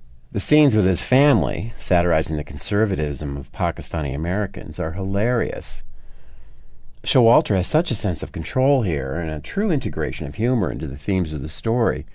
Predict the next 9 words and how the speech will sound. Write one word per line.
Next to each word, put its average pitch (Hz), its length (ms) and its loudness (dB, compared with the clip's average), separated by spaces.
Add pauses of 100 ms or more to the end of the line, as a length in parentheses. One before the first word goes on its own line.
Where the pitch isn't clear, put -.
(520)
that 220 100 -2
the - 80 -2
film 151 320 4
is 101 80 0
a 98 80 0
continual 117 640 0
pleasure 78 380 -4
to 71 80 -8
watch. - 520 -12